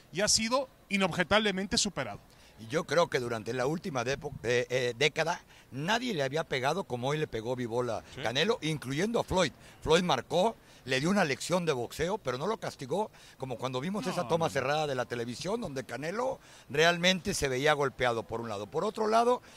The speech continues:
Speaker 2: creo que es difícil pensar que él pueda continuar en las ciento setenta y cinco, mucho menos con la locura de ir a los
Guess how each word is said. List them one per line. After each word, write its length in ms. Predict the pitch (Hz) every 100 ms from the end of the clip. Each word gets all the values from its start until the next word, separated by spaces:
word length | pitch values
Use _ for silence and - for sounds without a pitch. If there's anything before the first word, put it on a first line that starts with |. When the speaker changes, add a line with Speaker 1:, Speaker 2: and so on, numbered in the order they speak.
| - -
Speaker 2:
creo 340 | 156 165 143 123 - -
que 320 | 120 127 120 - - -
es 160 | - 196
difícil 440 | 180 185 - 180
pensar 340 | - 131 180 196
que 80 | 156
él 80 |
pueda 220 | 139 151 147
continuar 400 | 127 113 120 143
en 60 |
las 100 | 120
ciento 180 | 143 139
setenta 300 | 110 110 98
y 20 |
cinco, 240 | 110 147 160
mucho 260 | 139 147
menos 300 | 135 185 147
con 140 | 139 127
la 60 |
locura 340 | 131 127 160 151
de 60 |
ir 60 | 151
a 40 |
los 140 | 139